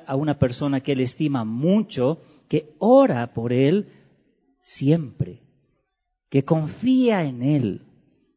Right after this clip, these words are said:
que lo considera una persona cercana a su corazón. Es una relación especial la que el apóstol Pablo tiene con Timoteo.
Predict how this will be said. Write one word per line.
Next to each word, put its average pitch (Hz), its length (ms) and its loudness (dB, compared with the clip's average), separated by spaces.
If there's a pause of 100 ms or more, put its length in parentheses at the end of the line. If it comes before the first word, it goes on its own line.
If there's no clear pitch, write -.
(1040)
que 180 140 6
lo 175 160 8
considera 185 840 2
una 185 220 0
persona 170 500 2
cercana 151 1040 4
a 117 140 -2
su 127 220 0
corazón. 110 720 -2 (1500)
Es 196 220 4
una 156 180 4
relación 123 880 0
especial 123 680 2
la 113 80 0
que - 100 -2
el 110 100 2
apóstol 107 360 0
Pablo 117 340 2
tiene 110 300 0
con 101 280 -4
Timoteo. 107 600 0